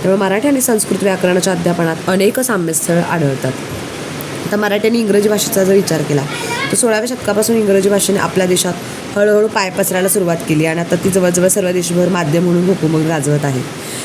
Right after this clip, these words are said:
इंग्रजी विषय म्हणून शाळा, शाळांमध्ये पसरलेली भाषा आज इंग्रजी माध्यम म्हणून अंमल गाजवत आहे. इंग्रजी शिक्षण जीवन सु-, सुखकर बनवते, नोकरी, पद, प्रतिष्ठा मिळवून देते. या विचाराने भारावून गेलेल्या भारतीय समाजाला इंग्रजी भाषा महत्त्वाची वाटू लागली.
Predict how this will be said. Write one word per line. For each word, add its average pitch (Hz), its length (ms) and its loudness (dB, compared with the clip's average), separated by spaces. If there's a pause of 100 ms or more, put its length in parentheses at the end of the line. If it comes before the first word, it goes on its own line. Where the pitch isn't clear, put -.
(180)
इंग्रजी 233 300 4
विषय 233 240 0
म्हणून 214 200 0
शाळा, 208 260 2
शाळांमध्ये 202 380 0
पसरलेली 190 500 2
भाषा 175 300 2
आज 170 120 0 (440)
इंग्रजी 220 380 4
माध्यम 190 280 2
म्हणून 190 200 2
अंमल 190 300 2
गाजवत 160 380 0
आहे. 143 200 2 (460)
इंग्रजी 208 280 2
शिक्षण 233 440 0
जीवन 190 280 2
सु-, - 260 -4
सुखकर 233 420 0
बनवते, 170 440 2
नोकरी, 185 360 2
पद, 185 240 0 (100)
प्रतिष्ठा 180 360 0
मिळवून 175 240 2
देते. 156 360 0 (460)
या 202 140 2
विचाराने 202 480 2
भारावून 202 340 0
गेलेल्या 180 300 2
भारतीय 185 320 0
समाजाला 175 460 -2
इंग्रजी 190 360 2
भाषा 190 260 0
महत्त्वाची 175 380 0
वाटू 156 200 2
लागली. 135 320 2